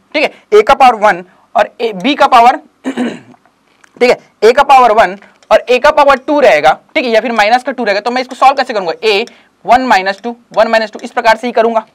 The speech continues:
इस प्रकार से सेम यही फंडा यहाँ पे लगाना है बेटा। क्या करना है अपन को, ध्यान से देखना, सांद्रता, सांद्रता, ठीक है,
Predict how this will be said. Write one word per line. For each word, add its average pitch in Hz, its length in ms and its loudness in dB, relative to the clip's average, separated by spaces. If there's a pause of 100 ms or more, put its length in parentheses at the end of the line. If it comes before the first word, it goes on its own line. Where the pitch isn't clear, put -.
(300)
इस 220 80 -8
प्रकार 233 240 0
से 240 180 -12
सेम 285 260 -2
यही 269 220 2
फंडा 269 260 -4
यहाँ 233 140 2
पे 226 100 -4
लगाना 165 220 0
है 165 60 -2
बेटा। 185 160 -4
क्या 214 180 0
करना 190 220 -4
है 175 60 2
अपन 156 140 -6
को, 226 140 -4
ध्यान 196 240 -2
से 190 100 -12
देखना, 165 220 -6 (360)
सांद्रता, 220 580 0 (440)
सांद्रता, 202 420 0 (1120)
ठीक - 120 -20
है, 170 160 -14